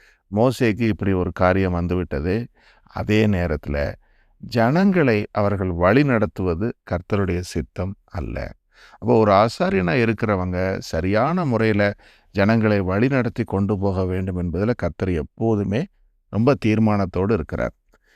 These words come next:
ஏன்னா, எப்போ அவங்க கர்த்தருடைய வார்த்தையை மீறி ஒரு காரியத்தை செய்தார்களோ, அதற்கு பிறகு அவர்கள் வழி நடத்தக்கூடாது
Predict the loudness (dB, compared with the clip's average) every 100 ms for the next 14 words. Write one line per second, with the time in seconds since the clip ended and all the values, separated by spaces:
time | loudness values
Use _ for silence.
0 | _ -2 2 2 2 -4 -2 -2 0 4
1 | 4 4 -2 -2 -2 0 0 0 2 0
2 | 0 -4 -2 -2 0 0 -2 -2 -8 -8
3 | -10 -4 0 0 -2 -6 -4 -4 -4 -4
4 | -6 -2 0 -2 _ _ -20 -8 -2 2
5 | 2 2 0 2 2 2 2 2 0 -2
6 | -2 0 0 -2 -4 -4 -2 0 0 0
7 | -2